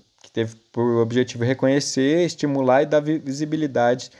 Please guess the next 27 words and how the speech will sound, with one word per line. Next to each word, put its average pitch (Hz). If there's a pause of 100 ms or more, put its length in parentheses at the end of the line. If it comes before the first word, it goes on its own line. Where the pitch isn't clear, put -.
(320)
a 120
iniciativas 139
culturais 131
de 127
todo 151
o -
Brasil, 123
né, 117
que 117
valoriza 110
a 113
cultura 151
como 147
meio 139
de 135
consolidação 156
da 139
identidade 143 (420)
e 127
da 135
construção 180
da 156
cidadania. 143 (960)
É, 104
então, 113
ele 123
é 131